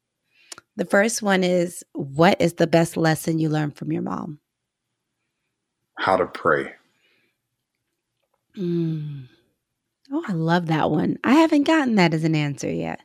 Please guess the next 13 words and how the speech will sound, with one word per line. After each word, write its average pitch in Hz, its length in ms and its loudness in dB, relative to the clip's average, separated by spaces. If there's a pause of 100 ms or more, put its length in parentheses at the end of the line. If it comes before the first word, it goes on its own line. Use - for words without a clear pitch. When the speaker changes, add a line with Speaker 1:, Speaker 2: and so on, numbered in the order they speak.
(1040)
Speaker 1:
I 196 100 -4
love 220 220 -2
that 165 240 -2
one. - 280 -6 (800)
The 214 100 0
next 233 340 0
one 220 200 0
is, 170 180 -2
what's 180 460 -2
one 196 280 4
piece - 300 -4
of 190 80 -10
advice 160 640 -2